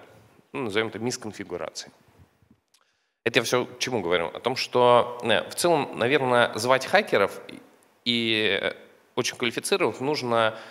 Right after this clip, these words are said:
после того, как ты, в общем-то, ну, всё поделал у себя в инфраструктуре.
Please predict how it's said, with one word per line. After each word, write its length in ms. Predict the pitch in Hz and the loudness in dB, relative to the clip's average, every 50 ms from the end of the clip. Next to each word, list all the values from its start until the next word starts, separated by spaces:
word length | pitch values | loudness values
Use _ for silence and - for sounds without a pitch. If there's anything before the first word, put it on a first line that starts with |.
| - - - | -20 -16 -2
после 220 | - 139 139 - 120 | -2 -2 -2 0 2
того, 220 | - 147 180 190 | 2 6 6 4
как 240 | 185 - 135 - - | 4 2 -4 -6 -2
ты, 340 | - 147 139 139 - - - - - | -2 0 0 0 -2 -6 -16 -16 -6
в 80 | - 139 | -4 -4
общем-то, 420 | 143 139 139 123 113 123 123 113 - - - | -2 -2 -4 -2 -2 -2 -2 -2 -6 -8 -4
ну, 220 | 143 127 95 - - | -4 -4 -4 -6 -6
всё 160 | - - 185 | 0 0 0
поделал 400 | - 113 113 131 160 151 135 110 | 2 0 -2 0 0 -2 -2 -4
у 80 | - 127 | -4 -6
себя 280 | - - 139 135 147 139 | -6 -6 0 0 0 0
в 40 | |
инфраструктуре. 800 | 135 131 - 131 127 - - 123 127 - - 101 87 76 - | 0 -4 -2 -4 -6 -6 -6 -10 -12 -8 -6 -8 -8 -8 -8